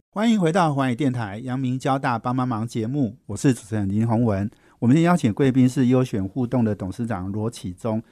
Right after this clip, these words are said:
那我们谈的题目是社群电商哦。我想优选互动呢，目前跟全家哦，在推动一个超级好卖的社群电商的一个平台哦。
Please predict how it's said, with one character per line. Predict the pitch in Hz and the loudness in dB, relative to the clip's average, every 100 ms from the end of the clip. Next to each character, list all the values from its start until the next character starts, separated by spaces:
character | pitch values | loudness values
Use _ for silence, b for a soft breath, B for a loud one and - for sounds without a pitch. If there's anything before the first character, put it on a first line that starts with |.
| b b | b b
那 | 123 | -2
我 | |
们 | |
谈 | 113 101 | -2 -4
的 | 107 | -4
题 | 117 | -2
目 | 113 120 | 0 0
是 | 113 123 | 0 -2
社 | 110 151 | 0 0
群 | 117 104 98 | 0 -2 -4
电 | 135 107 | -2 -2
商 | - 101 98 | -4 -8 -8
哦。 | 95 90 b | -10 -14 b
我 | - | -6
想 | 120 113 | -2 0
优 | 117 135 | 2 0
选 | 135 101 95 | 0 -4 -2
互 | 131 | -2
动 | 131 120 | 2 2
呢， | 107 | 2
目 | 123 | 0
前 | 120 110 | 0 -2
跟 | 98 123 | 0 0
全 | 131 113 104 | 0 -2 -4
家 | - 117 107 | -2 -4 -4
哦， | 110 90 98 | -8 -12 -10
在 | 123 107 | -6 -6
推 | - 131 | -2 -2
动 | 120 117 107 | 0 0 -2
一 | |
个 | 104 104 101 | -2 -4 -6
超 | - 135 | -2 0
级 | 143 110 98 | 0 -2 -6
好 | 101 90 90 | -6 -10 -6
卖 | 110 120 90 | -4 -4 -6
的 | 104 95 | -12 -18
社 | - 131 | -4 -2
群 | 113 101 | -2 -4
电 | 127 | -2
商 | 113 113 107 | -2 -2 -4
的 | 104 | -4
一 | 104 | -6
个 | 104 | -10
平 | - 98 | -10 -10
台 | 117 85 | -8 -10
哦。 | 90 98 | -12 -14